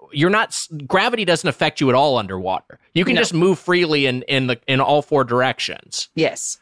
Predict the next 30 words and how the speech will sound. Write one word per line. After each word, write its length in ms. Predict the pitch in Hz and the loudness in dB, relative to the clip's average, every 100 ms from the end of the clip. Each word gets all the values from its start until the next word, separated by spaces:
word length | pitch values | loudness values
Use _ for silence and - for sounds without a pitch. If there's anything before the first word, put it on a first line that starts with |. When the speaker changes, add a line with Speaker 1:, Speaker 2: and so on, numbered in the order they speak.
| _ _ _ _ _ _ _ 127 | _ _ _ _ _ _ _ -2
Speaker 1:
So 180 | - | 2
you 120 | 165 180 | 2 2
don't 140 | 220 | 2
have 100 | 208 | 0
to 60 | 180 | 2
do 160 | 170 | 2
any 100 | 170 | 2
sort 160 | - 156 | 0 -2
of 80 | - | 0
paddling 480 | 156 147 127 107 | 0 0 0 0
or 60 | 98 | -2
anything 320 | 90 90 95 | -4 -4 -6
like 220 | 87 90 - | -4 -4 -4
that. 180 | 87 | -4
The 80 | - | -2
fish 240 | 113 190 185 | 0 2 0
is 140 | 143 | -2
pretty, 400 | - 156 135 123 | 0 0 0 0
pretty 260 | 101 147 123 | 0 0 2
Speaker 2:
No. 120 | 120 | 0
Speaker 1:
nimble. 340 | 104 87 80 _ _ _ _ _ - | -2 -6 -10 _ _ _ _ _ -4
Speaker 2:
It's, 280 | 254 - - _ _ _ _ _ _ | -4 -4 -12 _ _ _ _ _ _
look, 340 | 170 208 214 - _ _ _ _ _ _ _ _ | -4 0 0 -2 _ _ _ _ _ _ _ _
I, 180 | 240 - _ _ | -2 -2 _ _
it's, 320 | - 294 - 247 - - - - - | -2 0 -2 -10 -14 -16 -16 -16 -4
it 140 | - 202 | -2 0
does 200 | 269 262 | 0 2
not 240 | 359 381 - _ | 2 0 -4 _
feel 480 | - 285 294 285 226 | 0 4 4 4 2
good 500 | 160 208 151 131 - | 2 4 2 -2 -20